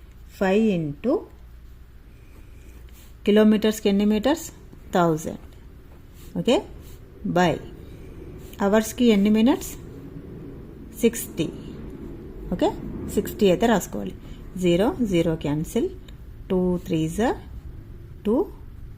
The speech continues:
ఫిఫ్టీస్ are. ఓకే, టూ ఫిఫ్టీస్ are హండ్రెడ్, టూ త్రీస్ are సిక్స్. ఇప్పుడు ఈక్వల్స్ ఏమవుతుంది? టూ ఫిఫ్టీ బై త్రీ, అంటే టూ ఫిఫ్టీ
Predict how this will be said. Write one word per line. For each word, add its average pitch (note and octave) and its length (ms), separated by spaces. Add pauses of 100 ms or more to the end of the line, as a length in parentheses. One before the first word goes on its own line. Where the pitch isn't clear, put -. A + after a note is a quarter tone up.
(300)
ఫిఫ్టీస్ G3+ 540
are. - 140 (1700)
ఓకే, C#4+ 240 (280)
టూ G3 120
ఫిఫ్టీస్ F3+ 440
are E3+ 160
హండ్రెడ్, E3+ 420 (500)
టూ F#3+ 140
త్రీస్ E3 360
are G3 100
సిక్స్. - 480 (480)
ఇప్పుడు G3 240
ఈక్వల్స్ G3 400
ఏమవుతుంది? F3+ 500 (500)
టూ F#3+ 180
ఫిఫ్టీ D#3 560
బై G3+ 220 (1000)
త్రీ, - 240 (560)
అంటే G3+ 300 (680)
టూ G3+ 240
ఫిఫ్టీ B3 680